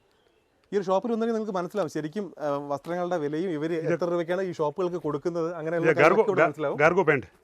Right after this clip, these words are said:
Speaker 1: കാർഗോ പാന്റ്.
Speaker 2: ആ.
Speaker 1: എത്ര വരുന്ന പ്രൈസ്?
Speaker 2: നാനൂറ്റമ്പത് രൂപ.
Speaker 1: നാനൂറ്റൻപത് രൂപ. അത് നല്ല ക്വാളിറ്റി, നല്ല
Speaker 2: ജീൻസ് കാർഗോ.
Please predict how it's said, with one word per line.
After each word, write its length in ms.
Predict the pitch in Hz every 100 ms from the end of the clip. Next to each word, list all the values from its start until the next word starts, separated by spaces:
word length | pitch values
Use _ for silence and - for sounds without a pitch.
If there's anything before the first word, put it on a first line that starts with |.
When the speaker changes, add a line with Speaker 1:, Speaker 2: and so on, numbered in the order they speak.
| -
Speaker 1:
കാർഗോ 200 | 165 165
പാന്റ്. 240 | 151 123 120
Speaker 2:
ആ. 200 | 143 117 - -
Speaker 1:
എത്ര 160 | 156 175
വരുന്ന 200 | 147 135
പ്രൈസ്? 180 | 135
Speaker 2:
നാനൂറ്റമ്പത് 560 | 147 160 196 185 170 156
രൂപ. 120 | 127 - - 147
Speaker 1:
നാനൂറ്റൻപത് 560 | 156 180 165 160 156
രൂപ. 100 | 165
അത് 140 | 170 180
നല്ല 200 | 180 226
ക്വാളിറ്റി, 280 | 185 165
നല്ല 340 | 160 196 226 226 _ _ _ _ -
Speaker 2:
ജീൻസ് 260 | 151 247 -
കാർഗോ. 320 | 175 135